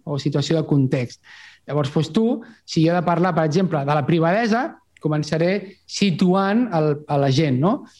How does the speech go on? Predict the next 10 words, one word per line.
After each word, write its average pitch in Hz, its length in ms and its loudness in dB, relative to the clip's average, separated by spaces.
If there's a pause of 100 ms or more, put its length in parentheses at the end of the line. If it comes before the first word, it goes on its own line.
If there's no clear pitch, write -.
(260)
Llavors 151 400 0
diria 165 280 2
de 160 100 2
la, 160 180 0
algú 156 180 2
de 160 80 2
l'estil, 226 480 0 (680)
eh, 170 40 0 (360)
«Avui 185 220 2
tenim, 190 480 2